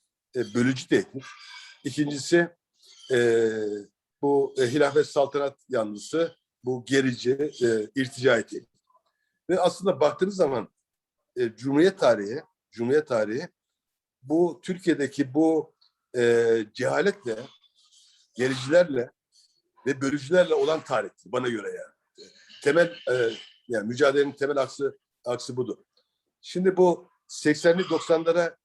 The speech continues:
e, yıllara geldiğimiz zaman bu iki, e, büyük, e, e, tehdit, yani işte bu iki büyük çıban diyeyim, e, adeta hortlamış. Yani önce bir, ve, e, bu çevreler, e, dış, e, güçlerin desteğiyle,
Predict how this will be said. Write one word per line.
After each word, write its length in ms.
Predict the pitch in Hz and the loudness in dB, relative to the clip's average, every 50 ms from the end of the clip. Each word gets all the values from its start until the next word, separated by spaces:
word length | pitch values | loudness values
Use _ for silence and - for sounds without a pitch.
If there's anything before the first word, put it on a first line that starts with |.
| _ - | _ -16
e, 80 | 123 123 | -12 -8
yıllara 340 | 131 147 147 156 160 160 | -6 -2 2 2 2 2
geldiğimiz 420 | 151 147 151 156 156 185 202 196 160 | 2 2 2 2 0 -2 -6 -6 -4
zaman 300 | 143 135 120 139 170 175 - - - _ _ _ _ _ _ _ _ | -4 -2 -2 -4 -8 -10 -14 -20 -20 _ _ _ _ _ _ _ _
bu 200 | - 135 196 - - | -10 -8 -8 -8 -10
iki, 360 | - - - 226 220 202 185 - - - 131 | -14 -2 2 4 4 4 4 0 -2 0 2
e, 380 | 131 127 120 117 117 117 113 - _ - | 4 4 4 2 2 -2 -4 -6 _ -6
büyük, 260 | 131 135 131 123 - _ - - 131 | -4 -4 -4 -6 -8 _ -6 0 0
e, 60 | 127 120 120 117 117 117 113 110 107 104 101 - _ _ _ _ _ - 117 | 2 2 2 2 0 0 0 0 -2 -4 -8 -12 _ _ _ _ _ -4 -4
e, 140 | 113 110 98 95 - _ - | -2 -2 -4 -6 -14 _ -2
tehdit, 480 | - 156 143 131 - 120 113 - - - _ _ _ - | 2 2 2 2 -2 -8 -20 -20 -20 -20 _ _ _ -2
yani 300 | 117 113 107 104 101 101 - | 2 2 2 2 0 -6 -14
işte 300 | - - - - 120 - | -18 -18 -6 -6 -4 -4
bu 200 | 117 110 - _ _ _ _ _ | -4 -6 -8 _ _ _ _ _
iki 260 | 135 131 - 208 180 | -14 -2 0 0 2
büyük 220 | 160 156 143 - - | 2 0 -2 0 -2
çıban 420 | 156 139 135 135 139 135 131 - _ _ - | 0 2 4 2 2 0 -4 -12 _ _ -6
diyeyim, 380 | 113 104 95 101 110 135 151 _ _ _ _ _ _ _ _ _ _ _ - | -4 -4 -4 -4 -6 -8 -8 _ _ _ _ _ _ _ _ _ _ _ -2
e, 280 | 127 123 120 117 117 113 110 113 113 - | 0 2 4 4 2 2 0 -2 -2 0
adeta 340 | 151 165 180 - - - 185 | 2 2 2 0 -2 -2 -2
hortlamış. 560 | 147 165 151 - - 151 135 110 - - - _ _ _ _ _ _ _ _ _ - | 0 0 -2 0 -2 -2 -2 -2 -8 -14 -20 _ _ _ _ _ _ _ _ _ -12
Yani 160 | 147 120 135 | -10 -6 -4
önce 420 | 151 156 160 147 139 156 151 143 - - - 123 160 | -4 -4 -4 -4 0 0 0 0 -2 -6 -12 -12 -10
bir, 280 | 165 156 151 131 131 | -10 -10 -10 -6 -2
ve, 160 | 160 165 165 156 - - - - _ _ _ _ _ _ 139 | 0 0 0 0 -4 -10 -20 -20 _ _ _ _ _ _ -4
e, 300 | 135 131 127 127 127 147 | -2 -2 -2 -4 -4 -6
bu 100 | 175 - | -10 -2
çevreler, 480 | - 170 156 151 151 151 151 151 151 - _ _ _ _ _ _ _ _ _ _ _ - | 2 4 6 6 8 6 6 4 0 -4 _ _ _ _ _ _ _ _ _ _ _ -10
e, 40 | 135 127 123 123 120 120 123 | -8 -6 -6 -8 -8 -6 -4
dış, 400 | 156 160 170 - - - - _ | -2 -2 -2 -4 -8 -14 -10 _
e, 120 | 127 131 127 | -4 -4 -4
güçlerin 400 | 120 127 - - 147 147 135 127 | -4 -8 -2 0 2 2 2 2
desteğiyle, 600 | 135 135 131 - - 131 127 123 120 123 123 | 0 0 0 -2 -4 -4 -4 -2 -2 -2 -4